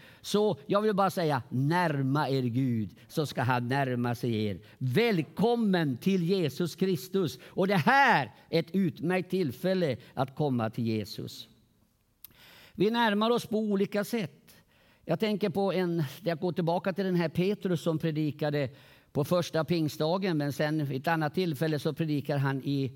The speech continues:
Cornelius hus, hemma hos en som heter Cornelius, Cornelius. Och när han står och predikar så, så står det så här att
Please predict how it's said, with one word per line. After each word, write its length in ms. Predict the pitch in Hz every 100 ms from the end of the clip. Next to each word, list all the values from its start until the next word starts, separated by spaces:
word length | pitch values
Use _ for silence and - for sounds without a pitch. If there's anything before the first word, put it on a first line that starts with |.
| -
Cornelius 680 | - 175 151 156 160 160 143
hus, 340 | 202 131 -
hemma 280 | 156 156 151
hos 200 | 156 147
en 160 | 143 143
som 160 | 151
heter 240 | 147 131 139
Cornelius, 720 | 160 151 180 202 107 - -
Cornelius. 760 | - 170 165 202 139 123 107 - - - - - - - -
Och 140 | 214
när 260 | 196 233 254
han 160 | 254
står 300 | - 202 247
och 140 | 240 -
predikar 720 | 240 262 269 - 143 110 - -
så, 360 | - 214 214 - 120 - -
så 220 | - 226
står 280 | - 185 202
det 80 |
så 100 | 208
här 220 | 226 180
att 140 | 160